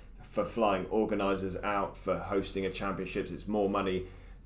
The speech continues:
to hold two separate events than it is to hold one bigger, longer event. So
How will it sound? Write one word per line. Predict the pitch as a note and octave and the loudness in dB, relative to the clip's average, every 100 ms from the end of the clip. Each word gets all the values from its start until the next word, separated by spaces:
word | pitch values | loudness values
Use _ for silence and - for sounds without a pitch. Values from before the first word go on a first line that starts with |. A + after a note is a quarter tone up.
| - - G2 - - | -18 -14 -14 -12 -6
to | G2 | -2
hold | G2+ F#2 | 2 2
two | F2+ G2 | 2 -2
separate | - B2 - F#2+ | 2 2 2 -2
events | F2 F#2 - | 0 -2 -2
than | - F#2+ | 0 0
it | - | 2
is | F2 | -2
to | - | -4
hold | F2 F2 F2+ | -2 0 2
one | F2 E2 - | 2 0 0
bigger, | F#2 E2 | 0 2
longer | F2 G2 G2+ G2+ | 6 6 6 4
event. | F#2+ G2 F#2+ F#2+ - | 4 4 2 0 -6
So | - G#2 G#2 | 0 6 6